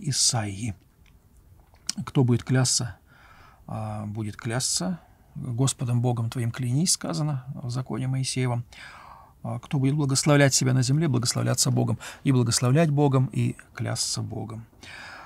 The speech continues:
А, никакими другими божествами, ни гадом, ни мени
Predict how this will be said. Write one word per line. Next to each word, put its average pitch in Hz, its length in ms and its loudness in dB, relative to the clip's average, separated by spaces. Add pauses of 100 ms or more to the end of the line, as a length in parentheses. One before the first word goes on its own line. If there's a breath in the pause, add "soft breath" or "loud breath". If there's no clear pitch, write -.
(180 loud breath)
А, - 380 -12
никакими 123 840 4
другими 117 320 0
божествами, 123 500 2
ни 120 120 2
гадом, 123 360 4
ни 120 80 2
мени 123 400 2